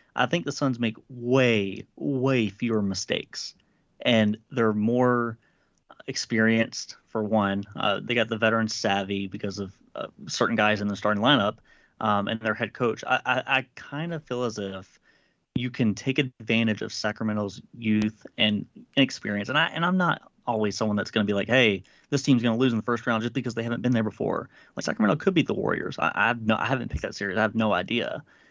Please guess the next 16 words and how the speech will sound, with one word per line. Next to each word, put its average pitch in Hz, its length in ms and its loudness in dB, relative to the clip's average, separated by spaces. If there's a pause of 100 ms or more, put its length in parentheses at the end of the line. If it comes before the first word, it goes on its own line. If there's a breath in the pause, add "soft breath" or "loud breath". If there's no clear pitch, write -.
(220 soft breath)
But 110 360 4 (600)
I - 360 2
would 143 220 4
trust - 440 -8
the 113 60 -6
Clippers 110 840 -6 (160)
maybe 113 720 0 (440)
forcing 120 420 2
more 110 220 2
turnovers 104 880 2
against 113 340 -6
the - 80 -12
Kings, 98 680 -4 (420 loud breath)
taking 113 340 2
advantage 117 640 2
of 104 320 -4